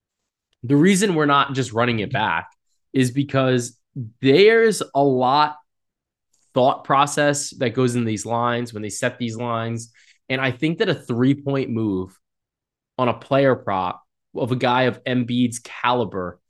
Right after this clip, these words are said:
is just way too much. That's a, essentially, if we're doing rough math, it's about an eleven percent decrease in a points prop. In my opinion, that's just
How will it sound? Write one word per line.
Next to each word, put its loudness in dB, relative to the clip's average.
is -4
just -6
way 0
too -8
much. -14
That's 0
a, 0
essentially, -2
if -12
we're -2
doing 0
rough 0
math, -4
it's -8
about 0
an 2
eleven 2
percent -4
decrease -4
in -2
a 2
points -6
prop. -8
In 2
my 4
opinion, 0
that's 2
just -2